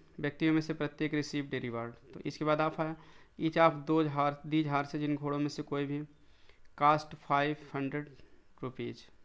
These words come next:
ठीक है, की कीमत जो है पाँच सौ रुपये है। हम्म। अब देखिए, I bought each of these mangoes, मैं इन प्रत्येक आमों को ख़रीदा, for three rupees, तीन रुपये में। These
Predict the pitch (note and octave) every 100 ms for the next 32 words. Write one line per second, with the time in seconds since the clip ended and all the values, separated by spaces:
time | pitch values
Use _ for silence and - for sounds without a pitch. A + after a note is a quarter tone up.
0 | - - D#3 D3 - - - _ - -
1 | - D#3+ D#3 D#3 D#3 D3+ D3 D3 C#3 C#3
2 | F#3 A#3+ - - - B2 A2 B2 B2+ -
3 | - - - - - - E3 C3 - -
4 | - - - - - - - - - -
5 | - - D3+ D#3+ E3+ - D#3+ D#3+ D#3+ E3
6 | E3 - D#3+ D#3+ D#3 D3 D#3 D3+ C#3+ C#3
7 | C3 C3+ C#3+ D3+ D#3 D#3 - - - -
8 | - - D3 D3 - E3 D#3 D3+ D3 D#3
9 | D3+ C#3+ C#3+ C3+ C3 C3 - - - -
10 | - C#3+ C#3+ - D3+ D3 C3+ C3 B2 B2
11 | - C3+ B2+ A#2+ B2 B2+ B2+ - - -
12 | _ - - - - - - - - -
13 | - - - - - - D3 D#3+ F3+